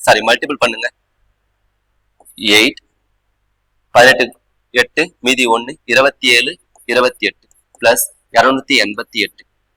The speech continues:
முப்பத்தி ரெண்டையும் ஒன்பதையும் பெருக்கணும், முப்பத்தி ரெண்டையும் ஒன்பதையும் பெருக்கணும். Equal to X multiple seventy two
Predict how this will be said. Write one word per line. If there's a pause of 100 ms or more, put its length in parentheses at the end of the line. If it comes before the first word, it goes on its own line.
(440)
முப்பத்தி
ரெண்டையும்
ஒன்பதையும்
பெருக்கணும், (200)
முப்பத்தி
ரெண்டையும் (760)
ஒன்பதையும்
பெருக்கணும். (400)
Equal (100)
to (1040)
X (160)
multiple (280)
seventy (100)
two